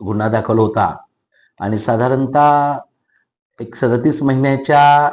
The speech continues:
कारावासानंतर त्यांना मुंबईचे उच्च न्यायालयाने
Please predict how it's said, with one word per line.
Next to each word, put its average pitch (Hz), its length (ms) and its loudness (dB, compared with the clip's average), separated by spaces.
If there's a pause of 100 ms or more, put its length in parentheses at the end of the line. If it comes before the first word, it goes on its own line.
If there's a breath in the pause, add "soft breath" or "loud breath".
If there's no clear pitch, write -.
(760)
कारावासानंतर 131 1000 2 (280)
त्यांना 123 240 0
मुंबईचे 127 840 2
उच्च 120 300 -2
न्यायालयाने 120 680 0